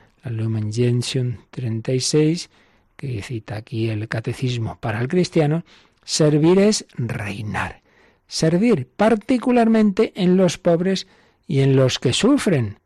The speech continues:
donde descubre la imagen de su fundador, pobre y sufriente. En la exhortación Exultate y Gaudete del, del,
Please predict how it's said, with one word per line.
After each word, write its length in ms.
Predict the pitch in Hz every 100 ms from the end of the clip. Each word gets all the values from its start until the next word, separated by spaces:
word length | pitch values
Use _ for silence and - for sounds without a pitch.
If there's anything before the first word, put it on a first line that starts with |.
| _ _ _ -
donde 380 | 117 123 120 127
descubre 560 | 156 151 - 175 180 175
la 220 | 120 110
imagen 640 | 113 131 151 - 160 156 -
de 260 | 143 131 123
su 220 | - 117
fundador, 680 | - 143 160 180 170 147 - _ _ _ _ _ -
pobre 500 | 131 123 131 147 - -
y 300 | 139 143 - -
sufriente. 1200 | - - 165 165 135 110 104 104 104 - 160 175 _ _ _ _ _
En 200 | 151 107
la 260 | 104 98 -
exhortación 920 | - 123 110 110 107 - 127 123 113 _ _ _ _
Exultate 640 | - 127 107 - 113 -
y 120 | 113 113
Gaudete 560 | 120 120 160 156 117
del, 240 | 101 101 101 -
del, 520 | 143 127 113 110 107